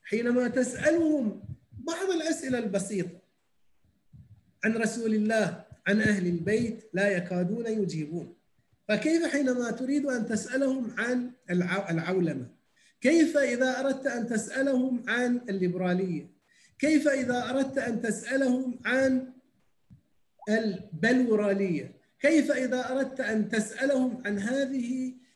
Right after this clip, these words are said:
العناوين الكبيرة التي تهاجم القرآن الكريم وتقول إنه مثلا، آه، لغته سريانية، أو أن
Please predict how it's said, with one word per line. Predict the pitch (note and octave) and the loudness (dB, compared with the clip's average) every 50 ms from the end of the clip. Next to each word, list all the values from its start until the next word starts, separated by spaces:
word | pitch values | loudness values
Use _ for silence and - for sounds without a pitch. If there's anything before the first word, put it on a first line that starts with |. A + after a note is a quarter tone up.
| _ _ _ _ | _ _ _ _
العناوين | G#3 G#3+ G#3 F#3+ F3+ D#3+ - - - - _ _ _ _ _ - F#3 G#3 A3 A3 A3 G#3 G3+ A3 C4 D4 D#4+ E4+ E4 D4+ C4 | 2 2 2 2 2 0 -4 -6 -12 -18 _ _ _ _ _ -2 2 2 2 4 2 2 0 2 2 4 4 4 2 2 0
الكبيرة | - A#3 G#3 F3+ - G#3+ G#3 G3 A#3 A#3 A3+ G#3+ F#3+ E3 D3 - - - | 0 0 -2 -2 0 -2 -2 -2 0 0 0 0 0 -2 -4 -6 -2 0
التي | G3+ A3 A3+ A3+ A#3 A3 - - A#3+ A3 A3 G#3 | 0 0 0 -2 -4 -6 -6 -6 -6 -6 -4 -6
تهاجم | - - A3 G#3 A3 A#3+ C4 C#4 C#4+ C#4 - C4+ C#4 B3+ | -4 -4 -2 -2 0 0 0 2 2 2 2 2 0 0
القرآن | G#3+ G#3+ A3 G#3+ G#3+ - A3 G#3+ G#3+ G#3+ A#3+ C4 C#4 C#4+ | 0 -2 -4 -6 -4 -4 -6 -6 -4 -4 -2 -2 0 0
الكريم | C4+ B3 G#3+ - A#3+ A#3 A3+ B3+ C4 B3+ G#3+ D#3+ D3 E3+ | 0 -2 -2 -4 -4 -2 0 2 2 2 0 -2 -4 -6
وتقول | F#3 F#3 - A3 G#3+ - - C4+ C4 C4 B3 | -6 -4 -4 -4 -6 -4 -4 -2 -2 -2 -2
إنه | - A3 A#3 A3+ A3+ A3 G3+ G3+ A3 G#3+ | -4 -6 -8 -6 -4 -2 -2 -2 -2 -2
مثلا، | G#3 G#3 F#3 - G#3 G3+ G#3 G#3 G3+ G3 F3+ - - _ _ _ _ _ - - F3+ | -2 -4 -4 -4 -4 -2 -2 -2 -2 -4 -6 -10 -14 _ _ _ _ _ -20 -12 -10
آه، | F3 E3+ E3+ E3 D#3 D#3 D#3+ - - - - - _ - | -10 -10 -10 -12 -14 -16 -18 -20 -20 -20 -20 -20 _ -4
لغته | F3+ G3+ A3 G#3 A#3 G#3+ - A3 F#3+ G#3 G#3+ | -2 0 0 0 0 -2 -2 -2 -2 -2 -2
سريانية، | F3 F3+ G3+ G3+ F3+ G3 F#3+ F#3 F#3 G3 A3 A#3 A3 F#3 D#3+ C3+ - - _ _ _ _ _ _ - G3 | -2 -2 -2 -2 0 0 0 0 0 -2 -2 -2 -2 -2 -4 -4 -8 -16 _ _ _ _ _ _ -4 -2
أو | A3+ A#3+ A#3 A#3+ G#3 F3 - - _ _ _ _ _ F#3+ | 0 0 0 -2 -4 -6 -6 -10 _ _ _ _ _ 2
أن | G#3 A3 A3 A3 A3 G#3 G3+ G3+ F#3+ F#3+ | 2 4 4 4 4 2 2 0 -2 -4